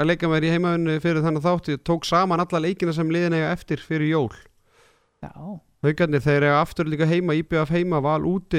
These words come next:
Speaker 1: F H úti, K A heima. Ég ætla að spá þeim átta stigum úr þessu. Sem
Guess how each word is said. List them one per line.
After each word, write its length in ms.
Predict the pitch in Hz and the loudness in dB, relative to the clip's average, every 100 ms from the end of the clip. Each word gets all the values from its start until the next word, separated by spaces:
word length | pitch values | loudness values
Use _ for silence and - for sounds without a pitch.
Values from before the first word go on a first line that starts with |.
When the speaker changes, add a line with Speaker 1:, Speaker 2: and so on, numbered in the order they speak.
| 156 | -2
Speaker 1:
F 160 | 151 | -2
H 80 | 160 | -2
úti, 320 | 175 180 139 113 | -2 -2 -4 -6
K 160 | - 143 | -4 -2
A 240 | 156 151 | 0 0
heima. 320 | 156 180 127 107 - - _ _ _ _ | 0 0 -2 -6 -14 -20 _ _ _ _
Ég 80 | |
ætla 60 | 127 | -12
að 20 | |
spá 120 | - 139 | -4 -2
þeim 180 | 131 | -2
átta 380 | - 170 - - | -2 -8 -8 -10
stigum 280 | 143 165 143 | -8 -6 -6
úr 80 | 131 | -4
þessu. 180 | 143 123 - _ _ _ _ _ | -8 -10 -16 _ _ _ _ _
Sem 140 | - | -12